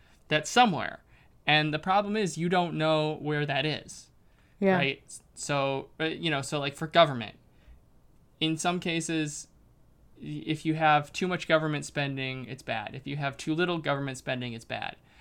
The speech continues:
Speaker 1: But how do we know that we're currently too high or too low, right? So, like, there's all this, like,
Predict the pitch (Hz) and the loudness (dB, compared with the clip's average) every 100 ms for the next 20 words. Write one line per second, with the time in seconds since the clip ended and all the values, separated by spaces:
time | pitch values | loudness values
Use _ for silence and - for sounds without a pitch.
0 | - - 147 147 160 175 170 160 175 208 | -8 2 4 10 10 8 4 0 4 4
1 | 180 147 139 131 - 147 143 139 135 135 | 4 2 0 -2 -4 -2 -2 -2 -4 -8
2 | - - - 156 147 143 135 131 131 - | -18 -10 -4 -2 -2 -4 -4 -6 -8 -14
3 | _ - - 165 147 139 131 131 147 175 | _ -10 -2 2 4 4 2 -4 0 4
4 | 147 - 156 135 135 - - - - 160 | 4 2 -8 -8 -8 -8 -20 -12 -4 0
5 | 160 151 - - _ _ 156 160 180 202 | 0 0 -4 -20 _ _ -4 4 4 4
6 | 185 - 151 139 127 | 0 -4 -6 -6 -8